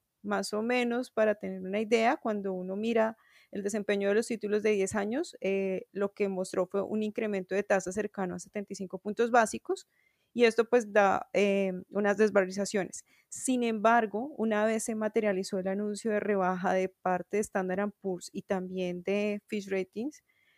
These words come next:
lo que hemos visto es estabilidad y no se han dado unos cambios grandes, eh, respecto, digamos, al comportamiento de los bonos. Eh,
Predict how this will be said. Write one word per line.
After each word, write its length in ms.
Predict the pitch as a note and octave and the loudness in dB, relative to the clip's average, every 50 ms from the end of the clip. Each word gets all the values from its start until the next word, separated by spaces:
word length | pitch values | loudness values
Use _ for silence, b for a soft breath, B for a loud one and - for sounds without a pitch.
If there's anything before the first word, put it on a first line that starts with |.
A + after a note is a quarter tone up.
| _ _ | _ _
lo 160 | - A3+ A3 | 2 2 2
que 100 | A3 - | 4 4
hemos 240 | A3 G3 G3 G3 G3 | 2 2 2 0 0
visto 240 | G3+ A#3 G#3+ - - | 0 -2 -2 0 -2
es 80 | A#3+ A#3+ | 0 0
estabilidad 920 | B3 A#3+ - - B3 A3 G#3+ G#3+ G#3 G3+ G3+ G3+ F#3+ F#3 F3+ F#3 G#3+ - - - | 0 -2 0 2 2 2 2 2 -2 -2 -2 0 2 4 4 2 2 0 -4 -6
y 120 | - G#3 | -4 -2
no 140 | G3 F#3 F3+ | -2 -2 -2
se 120 | F3+ G#3 | 0 -2
han 100 | F#3+ F#3+ | -2 0
dado 220 | F#3+ G3 F#3+ F#3+ F#3+ | 0 0 0 0 0
unos 280 | G3 G3 G3 G3+ - | -2 -4 -6 -8 -8
cambios 500 | - - G#3 F#3+ F#3 F#3 F#3+ G3 G3 - - | -6 -4 -4 -4 -4 -4 -4 -4 -4 -4 0
grandes, 580 | - G#3 G3+ F#3 F3+ F3 F3+ F#3+ G#3+ - - _ | 0 2 2 0 -2 -4 -6 -6 -8 -10 -12 _
eh, 380 | - F#3+ F#3+ F#3 F3+ F3+ F3 E3+ E3+ - _ _ _ _ _ | -4 -2 -2 0 -2 -2 -4 -6 -8 -12 _ _ _ _ _
respecto, 480 | - G3+ G3+ - - F#3+ F3+ - - F#3+ | -2 -2 -2 0 0 -4 -4 -2 0 0
digamos, 320 | G3 F#3 F3+ E3+ F3+ - | 0 0 -2 -4 -4 -6
al 80 | F#3+ F3+ | -6 -6
comportamiento 680 | - F#3+ F3+ - F#3 - F#3+ F#3 F#3 F#3 F3 - - | -8 -10 -8 -8 -8 -6 -4 -4 -4 -4 -4 -4 -2
de 120 | - G3+ G#3+ | 0 0 2
los 180 | G3+ F#3+ F3+ | 0 0 0
bonos. 400 | G3 A#3 A#3+ G#3 - - - - b b b b b b b b b b b _ _ _ _ _ _ | 0 0 0 0 -2 -6 -18 -20 b b b b b b b b b b b _ _ _ _ _ _
Eh, 180 | - - - | -10 -10 -10